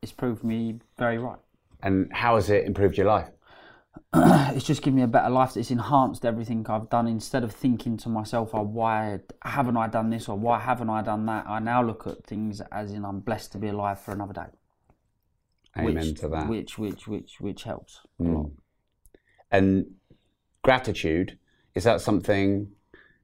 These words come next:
Speaker 2: you maybe haven't felt much until you converted to Islam?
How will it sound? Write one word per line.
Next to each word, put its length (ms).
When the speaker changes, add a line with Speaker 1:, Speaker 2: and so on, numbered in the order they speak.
Speaker 2:
you 180
maybe 280
haven't 480
felt 460
much 680
until 280
you 80
converted 460
to 100
Islam? 280